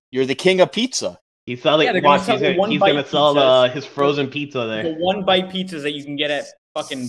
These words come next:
Speaker 3: Walmart. That, the fact that you can get them
Speaker 1: Hey.
Speaker 3: at Walmart is a little concerning for me because I, I would not usually buy food from
Speaker 1: I've
Speaker 3: Walmart.
Speaker 1: tried, I've tried finding them in Targets and Publix, and they don't sell 'em there yet. It's
Speaker 2: Yeah, I
Speaker 1: just
Speaker 2: was gonna, I
Speaker 1: Walmart.
Speaker 2: was gonna say, honestly, him putting 'em in Walmart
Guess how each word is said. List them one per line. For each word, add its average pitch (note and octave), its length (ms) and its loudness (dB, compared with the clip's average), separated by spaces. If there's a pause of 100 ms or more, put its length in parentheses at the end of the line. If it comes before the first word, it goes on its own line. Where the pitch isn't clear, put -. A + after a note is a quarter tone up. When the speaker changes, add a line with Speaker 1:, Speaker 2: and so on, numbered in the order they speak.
(120)
Speaker 3:
Walmart. B2+ 400 -6 (580)
That, D#3 160 -4 (180)
the E3 100 -2
fact A3+ 280 -4
that A3 120 -10
you G3+ 120 -14
can G3 100 -12
get F#3+ 120 -6
them G3+ 100 -4
Speaker 1:
Hey. F3 280 4
Speaker 3:
at G2+ 80 -12
Walmart G#3 260 -8 (200)
is C#3+ 360 -8 (180)
a D3+ 40 -8
little D#3 200 -6
concerning C#3+ 540 -10
for B2+ 120 -18
me B2 120 -12
because A#2 220 -14
I, B2+ 100 -8
I A#2 120 -8
would C3 180 -12
not B2+ 320 -12
usually B2 260 -12
buy A2 160 -10
food B2 260 -20
from - 160 -20
Speaker 1:
I've D3+ 180 -2
Speaker 3:
Walmart. - 40 -16
Speaker 1:
tried, D#3+ 300 4
I've D3 180 0
tried D#3 280 -4
finding C#3 340 -4
them C3 140 -12
in A#2 80 -14
Targets A#2+ 400 -8
and G2+ 120 -20
Publix, A2+ 460 -10
and G2+ 100 -20
they G2+ 60 -12
don't G#2+ 240 -10
sell G#2+ 200 -10
'em G2 100 -14
there G2 160 -12
yet. G2 280 -8 (200)
It's A#2+ 100 -10
Speaker 2:
Yeah, D3 120 2
I C3+ 100 4
Speaker 1:
just C#3+ 100 0
Speaker 2:
was - 80 -
gonna, F3+ 40 4 (120)
I C#3 40 4
Speaker 1:
Walmart. D#3 40 6
Speaker 2:
was F3 80 -4
gonna F#3 160 -2
say, D#3 380 -2 (340)
honestly, F3+ 540 2
him D3+ 360 -6
putting D3 220 -4
'em C#3+ 140 -6
in A#2+ 180 -8
Walmart A#2+ 640 -4